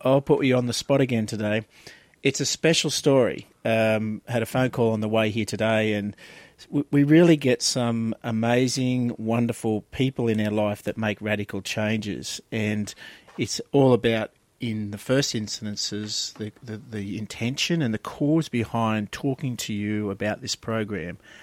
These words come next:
was that natural health and well-being is really an option. Uh, there's a discovery, or should I say an uncovery, that I have made personally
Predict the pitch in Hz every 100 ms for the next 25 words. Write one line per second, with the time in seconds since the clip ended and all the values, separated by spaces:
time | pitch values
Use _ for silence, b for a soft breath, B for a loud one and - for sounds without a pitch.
0 | B B - 123 - 117 - B B B
1 | B 135 147 - 135 135 123 117 117 107
2 | 117 113 104 - 120 113 120 120 123 113
3 | 107 104 104 - - 117 139 - 110 101
4 | 104 - 113 110 107 - - b b b
5 | 104 110 - 156 123 127 131 139 - 127
6 | 107 104 - 120 110 104 113 110 104 -
7 | 113 120 135 - 117 98 104 98 104 104
8 | 107 117 104 110 104 - - 127 143 120
9 | 101 92